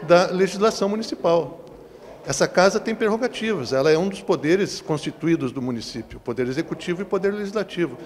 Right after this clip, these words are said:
Essa casa tem prerrogativas que não podem ser, ah,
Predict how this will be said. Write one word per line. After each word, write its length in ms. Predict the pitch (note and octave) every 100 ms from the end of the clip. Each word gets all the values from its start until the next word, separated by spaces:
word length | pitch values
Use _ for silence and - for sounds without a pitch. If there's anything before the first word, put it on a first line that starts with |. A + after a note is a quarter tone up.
| -
Essa 220 | - D3+ D#3+
casa 240 | E3+ F3
tem 160 | F3+ G3
prerrogativas 680 | G3 F#3+ E3+ - F#3+ G3+
que 80 | -
não 140 | G#3+
podem 320 | F#3 F#3+ A3+ F#3+
ser, 340 | - F3 G#3 - - -
ah, 680 | D3+ D3 D3 C#3 C3+ C3+ B2+